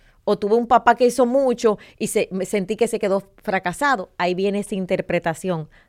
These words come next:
Por eso el liderazgo desde la inteligencia emocional va a ir a un logro y sobre todo a construir relaciones funcionales. Primero una relación conmigo, con mi trabajo. Yo les voy a invitar a un ejercicio que a mí me encanta y es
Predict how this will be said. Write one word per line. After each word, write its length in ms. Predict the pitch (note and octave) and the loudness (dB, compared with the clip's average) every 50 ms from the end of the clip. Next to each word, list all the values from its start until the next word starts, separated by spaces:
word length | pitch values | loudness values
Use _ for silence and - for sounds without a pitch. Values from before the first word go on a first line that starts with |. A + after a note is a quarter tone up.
| - - | -12 -2
Por 140 | - G3+ G3 | 0 0 0
eso 240 | G3+ G#3 - A#3 A3 | 0 -2 -2 -4 -4
el 180 | G#3+ G#3 G3 | -2 -2 -4
liderazgo 880 | G3 A3+ B3+ B3+ D4 C#4+ C#4+ C#4 C#4 A#3+ G#3 - - F3+ D#3 D#3+ E3 - _ _ _ _ - | -4 -6 -4 -2 -2 0 0 0 -2 -2 -4 -8 -12 -10 -10 -10 -10 -10 _ _ _ _ -14
desde 380 | - - F3+ F3+ - - F#3+ F3+ | -8 -6 -6 -6 -4 -2 -2 -2
la 80 | F3+ | 0
inteligencia 600 | F3 E3 D#3+ F3 E3+ D#3 D#3 D#3+ D#3 D#3 - G#3 | -2 -4 -4 -4 -4 -4 -4 -6 -6 -6 -6 -6
emocional 600 | G3 G#3 A3+ A3 - C4 B3+ C4+ C4 A#3 G#3+ G3 _ - - - _ _ - | -4 -4 -4 -6 -6 -6 -4 -2 -2 -2 -2 -4 _ -18 -20 -20 _ _ -8
va 180 | E3+ E3+ E3+ E3+ | 0 4 4 4
a 60 | E3+ | 4
ir 160 | E3+ - - _ - | 4 0 -4 _ 0
a 100 | F3+ F#3+ | 0 0
un 320 | G3 G3+ A3+ A3+ A#3 A#3 | 2 0 0 -2 2 6
logro 400 | A#3+ B3+ B3 A3 F#3+ G3+ G3 F3+ | 8 8 8 8 6 6 4 4
y 80 | F3 E3+ | 2 2
sobre 300 | - - F#3+ E3+ F#3 F3+ | 0 -2 0 0 0 0
todo 200 | F3+ F#3+ F3+ F3+ F3 | 2 2 2 2 2
a 100 | F3 F3 | 0 0
construir 840 | - G#3 G#3+ A#3+ A#3+ - - - - B3 B3 A#3 G#3+ F#3+ F3+ D#3+ - | 0 0 0 0 -2 -6 -8 -8 -6 -4 -2 -2 -2 -4 -4 -6 -4
relaciones 880 | G#3+ A3+ A#3 A#3 A#3 - - - A3+ A3 A3+ A3 G#3 A3 A3 A3 - | -4 -2 0 0 0 -2 -4 -8 -4 -2 0 0 0 -2 -4 -6 -10
funcionales. 960 | - - F3 E3+ D#3 - - F#3+ G#3+ A3 B3+ C4+ D4+ D#4 C4+ G3+ B3+ - - _ _ _ _ _ _ _ _ _ | -12 -10 -8 -8 -10 -8 -6 -6 -6 -4 -4 -4 -4 -4 -4 -6 -6 -8 -10 _ _ _ _ _ _ _ _ _
Primero 420 | - F#3 F#3+ F#3 F3+ F3+ F#3 G3+ A3+ | -6 -4 -2 -2 0 -2 -2 -2 -2
una 200 | A#3+ B3 A#3 A3 | -2 -2 -4 -2
relación 580 | A3+ A3 G#3 G3+ G3+ F#3 - - A3 A3 A3+ | -2 -2 0 0 -2 -2 -2 -2 -2 -2 -2
conmigo, 580 | A3+ - A3+ G3+ F#3 G3 B3+ F4+ A4 G4 C#4 A3 | 0 0 0 0 0 -2 -4 -2 0 0 0 2
con 120 | A#3 G#3 G3 | 0 -2 -2
mi 80 | F3+ D#3 | -2 0
trabajo. 520 | - F3 E3+ D#3 D3+ C#3 C#3+ D3 C#3 - _ _ _ _ _ _ _ _ _ _ - | 2 2 4 4 2 0 0 -4 -6 -12 _ _ _ _ _ _ _ _ _ _ -4
Yo 100 | F#3 G3+ | -2 0
les 100 | G#3+ A3+ | 0 2
voy 100 | B3+ D4 | 0 0
a 20 | |
invitar 280 | C#4+ C4+ C#4+ - C#4 C#4 | 0 0 0 2 2 2
a 40 | C#4 | 2
un 60 | C#4+ | 0
ejercicio 360 | D4 C4 - - A#3 A#3+ A3 | -2 -4 -6 -6 -6 -6 -2
que 60 | A3 | -2
a 40 | G3 | -2
mí 100 | F3+ G3 | -2 -2
me 80 | G#3+ A#3 | -4 -4
encanta 520 | A3+ G3+ - C4 C4+ B3 G3+ F#3+ - F#3+ | -6 -2 0 0 2 2 0 -2 -2 0
y 100 | F#3+ G3 | 2 2
es 180 | G#3 G3+ - | 0 0 -4